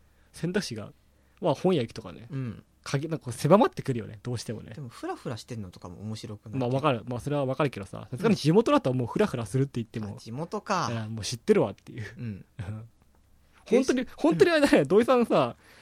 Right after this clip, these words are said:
Speaker 1: 今日全然喋んない。
Speaker 2: そう、あのね、<laughs> 進行するにも、
Speaker 1: うん。
Speaker 2: こっからこう持ってこうっていうのが読めないからって。
Speaker 1: なんかいい、別にいいんですよ、進行なんかぶっちって話してくれても。
Speaker 2: そう？
Speaker 1: うん、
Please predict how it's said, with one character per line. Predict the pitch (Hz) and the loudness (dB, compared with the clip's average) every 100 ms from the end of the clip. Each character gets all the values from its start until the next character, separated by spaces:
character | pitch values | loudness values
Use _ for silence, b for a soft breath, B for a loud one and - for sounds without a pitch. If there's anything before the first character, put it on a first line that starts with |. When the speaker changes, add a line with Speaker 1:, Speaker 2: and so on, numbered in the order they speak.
| b b b - | b b b 6
Speaker 1:
今 | 208 135 | 6 6
日 | 127 | 2
全 | 160 180 | 4 4
然 | 180 | 4
喋 | 170 - - 180 170 | 0 -2 0 2 0
ん | |
な | 151 | 0
い。 | 123 117 | -6 -10
Speaker 2:
そ | - 151 | -6 -4
う、 | - | 0
あ | 147 | 4
の | |
ね、 | 165 147 120 | 6 4 2
<laughs> | |
進 | - 262 269 | -2 -4 -2
行 | 277 | -2
す | 285 | 0
る | 277 | 0
に | 240 | 2
も、 | 160 135 - | 2 2 0
Speaker 1:
う | |
ん。 | 139 | 0
Speaker 2:
こ | 123 | 0
っ | 127 | 4
か | - | 4
ら | |
こ | 262 269 | 6 4
う | 262 | 4
持 | 254 | 2
っ | |
て | 262 | 0
こ | 254 247 | 4 4
う | |
っ | |
て | - | 4
い | 135 | -2
う | |
の | |
が | 123 | 0
読 | 117 131 | -2 0
め | 202 | 2
な | 320 | 2
い | 175 | 0
か | 147 | 0
ら | 151 | -2
っ | |
て。 | - 170 | 2 6
Speaker 1:
な | |
ん | 160 | 8
か | |
い | 165 | 8
い、 | 247 | 6
別 | 226 294 | 6 6
に | |
い | 311 | 4
い | |
ん | |
で | 403 | 4
す | - | 4
よ、 | |
進 | 147 190 | 4 4
行 | 190 | 4
な | 208 | 4
ん | |
か | 151 | 4
ぶ | 127 | 0
っ | |
ち | 135 196 | -2 -2
っ | |
て | 147 | -2
話 | 135 143 | 0 -2
し | |
て | 123 | -2
く | |
れ | 123 | -4
て | 113 | -2
も。 | |
Speaker 2:
そ | 294 165 131 | 2 2 0
う？ | |
Speaker 1:
う | |
ん、 | - | -2